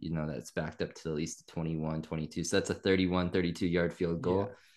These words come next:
Speaker 1: for a shit kicker. Who knows? And so
Speaker 2: Yeah,
Speaker 1: that, you
Speaker 2: I
Speaker 1: know,
Speaker 2: guess
Speaker 1: that
Speaker 2: that's
Speaker 1: plays a
Speaker 2: the missing
Speaker 1: factor.
Speaker 2: component, 'cause I remember we were texting during the game and both of you were like, "Oh, their kicker's awful." I just hadn't, I've, <laughs> I need to go look at, uh, his not highlight tape.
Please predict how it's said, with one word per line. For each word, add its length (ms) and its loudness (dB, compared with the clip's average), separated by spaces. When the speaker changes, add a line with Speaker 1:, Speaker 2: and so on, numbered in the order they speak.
Speaker 1:
for 180 6
a 40 6
shit 340 0
kicker. 380 6
Who 140 4
knows? 520 4
And 100 -2
so 140 4
Speaker 2:
Yeah, 60 10
Speaker 1:
that, 120 2
you 40 6
Speaker 2:
I 60 8
Speaker 1:
know, 60 8
Speaker 2:
guess 180 12
Speaker 1:
that 80 12
Speaker 2:
that's 140 10
Speaker 1:
plays 20 8
a 20 8
Speaker 2:
the 60 12
missing 280 10
Speaker 1:
factor. 60 -2
Speaker 2:
component, 520 0
'cause 100 2
I 60 10
remember 340 8
we 140 10
were 80 2
texting 440 2
during 180 6
the 80 0
game 260 4
and 100 2
both 240 6
of 100 8
you 140 8
were 80 6
like, 240 2
"Oh, 180 10
their 140 6
kicker's 400 2
awful." 480 6
I 120 10
just 120 4
hadn't, 380 6
I've, 240 8
<laughs> 380 -2
I 160 6
need 140 8
to 80 6
go 140 8
look 200 6
at, 100 6
uh, 280 6
his 260 6
not 320 8
highlight 480 8
tape. 320 2